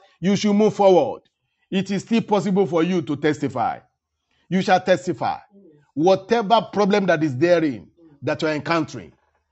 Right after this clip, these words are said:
the Lord said, "Move forward. It is time for your miracle." In the name of Jesus. It is time for your blessings.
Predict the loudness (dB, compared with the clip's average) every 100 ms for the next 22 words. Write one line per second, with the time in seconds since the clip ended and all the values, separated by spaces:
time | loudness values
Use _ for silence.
0 | _ -2 0 2 0 2 4 4 0 -8
1 | -4 2 2 4 2 2 -2 -12 -20 _
2 | _ _ -10 -6 -10 -2 -2 0 0 0
3 | 0 -2 -4 -10 -18 _ _ _ _ 0
4 | 0 2 2 2 4 4 2 -2 -4 -6
5 | -12 -16 -20 _ _ _ -6 -6 -2 -2
6 | 0 0 0 2 0 0 -12 -14 -20